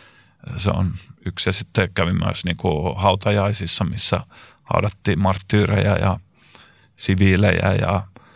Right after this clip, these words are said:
ö, raportoin niinku pakolaisista. Sit yleensä sieltä alkaa purkautua niinku pakolaisia sit paikasta, mi-, mitä niinku pommitetaan. Ja,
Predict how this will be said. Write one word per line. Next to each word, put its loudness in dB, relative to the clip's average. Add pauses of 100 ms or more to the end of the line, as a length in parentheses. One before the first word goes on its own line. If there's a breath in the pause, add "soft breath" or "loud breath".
(680 soft breath)
ö, -2 (720 loud breath)
raportoin 2
niinku 2
pakolaisista. 4 (180)
Sit -16
yleensä 0
sieltä -2 (240)
alkaa 0
purkautua -2
niinku 0
pakolaisia -2
sit -4 (1120)
paikasta, -2
mi-, 0
mitä 0
niinku -2
pommitetaan. -2
Ja, -8